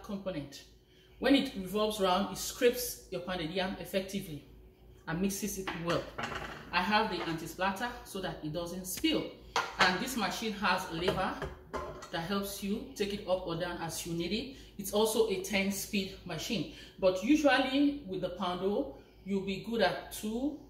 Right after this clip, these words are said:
to three speed, right? So this is my African yam. I know that this review is especially useful for my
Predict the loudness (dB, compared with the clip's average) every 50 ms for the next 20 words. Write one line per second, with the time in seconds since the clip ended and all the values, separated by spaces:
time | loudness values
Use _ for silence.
0 | -16 -10 -10 -10 -10 -10 -14 -18 -20 -20 -20 -20 -20 -14 -6 -4 -2 0 0 0
1 | -2 -4 -8 -10 -12 -12 -10 -12 -10 -8 -4 -2 -2 -2 -2 -2 -4 -10 -16 -20
2 | -20 -20 -20 -20 -20 -20 -20 -20 -20 -16 -10 -6 -4 -2 -2 -2 -4 -6 -10 -14
3 | -16 -18 -18 -20 -20 -20 -20 -20 -20 -20 -16 -10 4 4 6 8 8 6 6 4
4 | 0 -4 -4 -4 -6 -6 -2 0 0 0 0 0 0 2 4 4 4 4 2 0
5 | -2 -2 -4 -6 -8 -12 -18 -20 -20 -20 -20 -20 -20 -20 -20 -10 -4 0 2 2
6 | 4 6 6 6 4 2 -2 -2 -4 -6 -6 -6 -8 -4 -2 -2 -2 -2 -4 -6
7 | -8 -8 -8 -8 -2 0 2 2 2 2 0 0 -2 -2 -4 -4 -8 -8 -8 -8
8 | -8 -8 -8